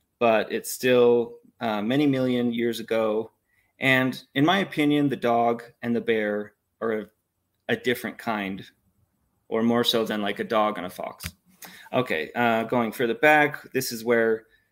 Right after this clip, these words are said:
cats and dogs branched off, sworn mortal enemies for life. Um,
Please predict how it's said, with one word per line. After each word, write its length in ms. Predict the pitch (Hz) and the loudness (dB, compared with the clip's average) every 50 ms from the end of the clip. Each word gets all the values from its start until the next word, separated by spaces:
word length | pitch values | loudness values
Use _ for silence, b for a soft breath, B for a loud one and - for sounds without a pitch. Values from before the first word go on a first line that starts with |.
| _ _ _ _ | _ _ _ _
cats 400 | - - 147 135 135 131 131 - | -2 4 4 4 4 4 -2 -4
and 120 | 127 117 104 | -6 -4 -2
dogs 420 | 127 127 127 127 131 131 127 - | -2 0 0 0 -2 -4 -6 -10
branched 440 | - - 127 127 131 127 123 - - | -10 -8 -6 -6 -6 -6 -8 -8 -6
off, 540 | 127 123 127 127 127 127 - - - - - | -4 -4 -2 -4 -4 -6 -8 -14 -20 -20 -20
sworn 560 | - - - - 135 131 131 131 131 131 131 | -14 -12 -12 -8 -6 -4 -4 -2 -2 -2 -2
mortal 400 | 127 123 123 131 135 131 127 123 - | -2 -2 -2 -2 -2 -4 -6 -6 -6
enemies 720 | 123 127 127 127 127 127 127 131 131 127 127 - - - - | -6 -6 -4 -4 -2 -4 -4 -6 -8 -10 -12 -14 -16 -18 -16
for 100 | - 113 | -14 -12
life. 600 | 113 113 120 123 127 131 131 131 131 - - _ _ _ _ _ _ _ _ _ _ _ _ _ _ _ _ _ _ _ _ _ _ _ _ _ _ B B B B B B B B B B _ | -10 -8 -6 -6 -4 -6 -6 -8 -12 -18 -20 _ _ _ _ _ _ _ _ _ _ _ _ _ _ _ _ _ _ _ _ _ _ _ _ _ _ B B B B B B B B B B _
Um, 480 | - 123 123 127 123 123 123 127 123 | -6 -4 -2 -2 -2 0 -2 -2 -4